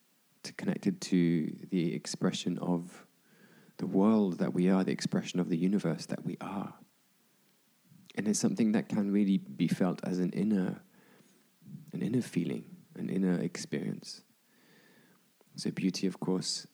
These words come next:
is perceived from the outside, but I want to invite us to feel, uh, the beauty from within, the deliciousness of our energies,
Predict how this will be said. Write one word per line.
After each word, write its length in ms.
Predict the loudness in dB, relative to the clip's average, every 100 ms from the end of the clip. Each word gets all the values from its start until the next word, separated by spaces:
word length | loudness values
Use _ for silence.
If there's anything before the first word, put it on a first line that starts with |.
| _ _ _ _ -8
is 200 | -6 -4
perceived 420 | -2 0 0 0
from 160 | 2 4
the 100 | 4
outside, 720 | 4 2 2 2 0 -6 -10 -18 -20 _ _ _ -20 -20 -20 -14 -2
but 120 | 2
I 60 |
want 100 | 6
to 60 | 6
invite 240 | 6 4
us 120 | 2 -4
to 100 | -6
feel, 280 | 2 4 4
uh, 80 | 0
the 240 | -2 -2
beauty 320 | 0 0 0
from 280 | -2 0 0
within, 400 | 0 0 0 -2 -6 -4
the 180 | 0 0
deliciousness 1300 | -2 -6 0 2 2 0 -4 -4 -6 -6 -10 -10 -12
of 160 | -10 -12 -12 _ -20 -20 -20 -20 -20 -20 -8
our 100 | -2
energies, 800 | 0 2 0 -2 -4 -12 -18